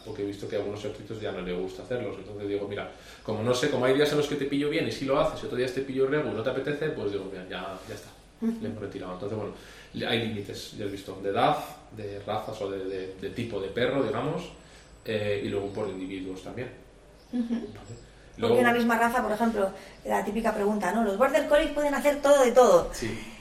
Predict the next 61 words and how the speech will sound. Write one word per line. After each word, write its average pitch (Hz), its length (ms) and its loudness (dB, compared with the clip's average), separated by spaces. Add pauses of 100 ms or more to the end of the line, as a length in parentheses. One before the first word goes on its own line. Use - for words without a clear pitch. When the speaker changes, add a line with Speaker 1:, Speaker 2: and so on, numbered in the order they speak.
(220)
Speaker 2:
Eh, 202 520 6
bueno, 185 160 2
depende, 196 380 0
¿no? 196 140 -2
De 294 120 0
tu 214 100 2
border 190 260 2
collie. 240 220 -2
<laughs> 214 540 0
Speaker 1:
Eh, 214 40 -2
Speaker 2:
Bueno, 240 200 10
de 165 80 6
tu 170 80 6
border 180 340 6
collie 208 260 8
o 254 40 8
de 208 160 8
tu 175 100 -2
perro 196 160 6
Speaker 1:
sí. - 60 8
Speaker 2:
mestizo 262 480 6
o 190 340 6
de 185 100 2
lo 175 80 -2
que 170 100 -4
Speaker 1:
Sí. - 100 0
Speaker 2:
sea. 170 120 0 (300)
Speaker 1:
A 131 60 0
ver, 135 100 8
el 127 80 2
tema 175 160 2
es 196 60 0
que - 100 -4
el 131 60 2
border 120 260 0
collie 127 180 4
realmente 151 360 2
tiene 139 180 0
tanto, 139 600 2
tanto 139 260 0
trabajo, 117 720 0
tantas 131 320 2
ganas 123 240 2
de 113 60 0
trabajar, 113 760 0
que - 120 -8
cuando 113 240 -2
un 135 60 -2
border 147 260 4
collie 135 180 4
no 135 140 2
lo 147 100 4
hace 139 220 2
bien, 147 500 2
no 127 220 -2
es 135 80 2
porque 123 260 -4
no 113 220 -4
quiera, 160 340 0
es - 80 -4
porque 110 720 -2